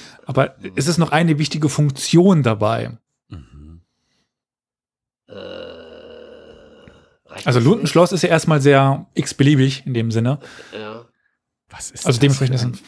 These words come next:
Speaker 2: ungewöhnliche
Speaker 1: Bild-
Speaker 2: Form? Das hat doch mehr als einen Lauf, oder? Oder das
Speaker 4: Ja, das, das hat mich jetzt auch irritiert. Die hat vorne so Einkerbung, das sieht aus wie ein,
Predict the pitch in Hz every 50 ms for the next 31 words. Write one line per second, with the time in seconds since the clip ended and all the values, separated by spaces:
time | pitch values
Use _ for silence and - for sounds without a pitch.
0 | - 117 120 120 120 113 98 104 104 107 104 101 - 95 - - - - 80 -
1 | 85 - - 101 - 92 85 87 90 98 92 76 92 - - 87 90 87 80 87
2 | 113 165 175 - - - - - 101 85 85 90 85 - 87 85 - - - -
3 | _ _ _ _ _ _ _ _ _ _ _ _ _ _ 123 110 120 147 160 160
4 | 127 131 123 - - 131 120 - 160 156 - 151 160 151 117 190 170 170 160 -
5 | - 151 135 - 123 135 143 131 - - 156 156 175 175 175 165 165 151 - 151
6 | 120 139 147 120 139 175 196 - - 156 143 127 131 139 143 143 139 139 - 160
7 | 156 - - 120 135 156 175 165 - - 156 156 156 147 151 147 147 147 147 151
8 | 147 147 147 160 160